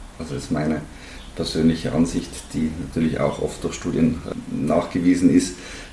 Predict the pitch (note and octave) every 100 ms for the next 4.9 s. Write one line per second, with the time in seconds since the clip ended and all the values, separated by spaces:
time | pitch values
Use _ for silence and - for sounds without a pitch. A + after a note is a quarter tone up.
0 | - F2 - - - F2 E2+ - G2 F2
1 | E2+ E2 D2 D#2+ - E2 D#2+ D2+ D2 D2
2 | D2 C#2+ - - D#2+ - C#2+ - - C#2
3 | - C#2 - - D2 C2+ C#2 - C2+ -
4 | D2 - - - - B1+ - - -